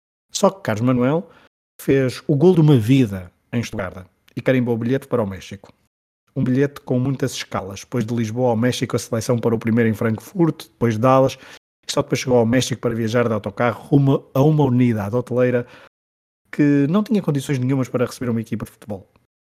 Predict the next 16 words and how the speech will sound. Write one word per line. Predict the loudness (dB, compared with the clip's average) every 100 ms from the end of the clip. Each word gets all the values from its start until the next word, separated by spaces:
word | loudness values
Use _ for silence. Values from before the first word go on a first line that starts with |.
| _ _ _ _ _ _ _ _ -8
Uma | -6
equipa | -6
de | -8
futebol, | -4 0
ainda | 0 -2
por | -2
cima, | -2 -2
que |
se | -6
preparava | -14 -6 -2 -2 -4
para | -4 -4 -2 -4
disputar | -10 -4 0 2
o |
principal | 2 2 2 0 0 0
torneio | 0 0 2 0
mundial | 0 -2 -4 -6 -10